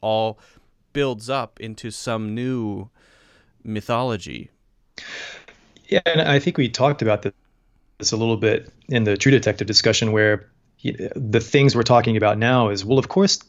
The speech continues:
Speaker 2: gravity works this way, or of course the stars do this or that, and of course we don't believe in the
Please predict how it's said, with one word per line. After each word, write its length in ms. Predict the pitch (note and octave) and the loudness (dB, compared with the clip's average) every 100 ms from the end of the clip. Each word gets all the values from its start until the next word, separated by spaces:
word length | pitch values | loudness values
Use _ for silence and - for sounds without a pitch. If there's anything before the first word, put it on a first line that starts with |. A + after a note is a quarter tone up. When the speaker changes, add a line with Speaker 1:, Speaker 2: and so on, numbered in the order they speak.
| - A2+ | -14 -6
Speaker 2:
gravity 360 | G#2+ A2 G2+ G2+ | 0 2 2 -4
works 280 | G#2 G#2 - | -6 -8 -8
this 180 | G#2+ | -6
way, 160 | A2+ G#2 | -2 -2
or 100 | G2+ | -2
of 100 | G#2 | -2
course 280 | - C#3 - | 4 4 4
the 320 | G#2+ G#2 F#2 F#2 _ - | 2 0 -2 -8 _ -8
stars 600 | - A2 G#2 G2+ F#2+ F#2 - - - G#2+ | 0 2 4 2 -2 -8 -14 -16 -10 -4
do 200 | G#2+ G#2 | -2 2
this 300 | G2+ G#2+ A2 | 4 4 2
or 80 | G2+ | 4
that, 300 | G#2+ G#2 G#2 | 4 4 2
and 240 | A2+ A2 G#2+ | 0 -2 -4
of 140 | G2 | -2
course 280 | - C3+ - | 4 4 4
we 80 | A2+ | 0
don't 180 | G#2 G2+ | 0 -2
believe 360 | G2+ G2+ G2+ | -2 -2 -2
in 340 | G2+ G2 G2 G2 _ _ _ - | -4 -4 -6 -8 _ _ _ 0
the 180 | G2+ | 0